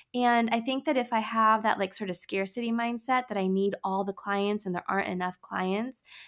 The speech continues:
that's when I start to seep into that, um, you know, bending my boundaries and, like,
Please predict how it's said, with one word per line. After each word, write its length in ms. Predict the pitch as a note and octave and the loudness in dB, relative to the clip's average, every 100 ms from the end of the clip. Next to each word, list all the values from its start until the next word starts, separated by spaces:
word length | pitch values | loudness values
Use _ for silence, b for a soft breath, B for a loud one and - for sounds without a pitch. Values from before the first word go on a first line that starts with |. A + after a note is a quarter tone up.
| _ | _
that's 520 | F3+ F#3+ G3+ - - | 2 6 6 6 2
when 120 | G#3+ | 0
I 100 | G3+ | 0
start 240 | F#3+ F#3+ F#3 | 0 -2 -4
to 100 | F#3+ | -6
seep 360 | - - F#3 F#3 | -4 -2 -2 -2
into 460 | F3+ F#3 F#3 F#3 | 0 0 -2 -2
that, 360 | F3+ E3+ E3 - b b b - | -2 0 0 -2 b b b -10
um, 340 | F3 E3+ E3 - | -4 -2 -2 -4
you 120 | F#3 | -4
know, 100 | E3+ | -4
bending 420 | D#3+ F#3+ G3 G3 F#3+ | -2 0 2 2 2
my 140 | F3+ | 0
boundaries 800 | F3+ E3+ E3 F3 E3+ F#3+ F#3 E3+ | -4 -4 -4 -4 -4 -4 -6 -8
and, 120 | F3+ F3 | -8 -8
like, 160 | F3 | -8